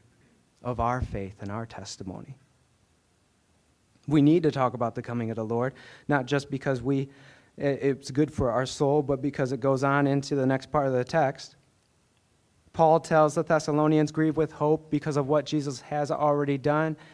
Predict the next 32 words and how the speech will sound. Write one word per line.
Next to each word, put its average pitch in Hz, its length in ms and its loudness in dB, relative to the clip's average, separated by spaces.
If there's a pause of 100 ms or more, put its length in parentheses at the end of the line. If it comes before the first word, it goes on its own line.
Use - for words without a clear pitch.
(180)
In 143 100 2
verse 160 240 6
sixteen 160 380 -2
and 143 100 0
seventeen, 156 460 0
he 151 120 2
moves 151 300 2
on 165 240 4
to 156 80 2
say, 151 220 0
"Grieve 175 340 2
with 156 180 0
hope 190 480 4 (640)
because 170 260 -2
of 147 140 4
what 170 300 2
Jesus 165 420 0
will 165 160 4
still 170 400 0
yet 147 640 -2
do." 123 420 -2 (560)
Verse 180 220 4
sixteen 185 400 2
and 156 100 4
seventeen, 165 460 2
we 165 120 2
have 170 120 2
a 139 80 0
secret, 190 540 -2 (200)
sequence 202 580 -2
of 143 200 0
events 139 600 0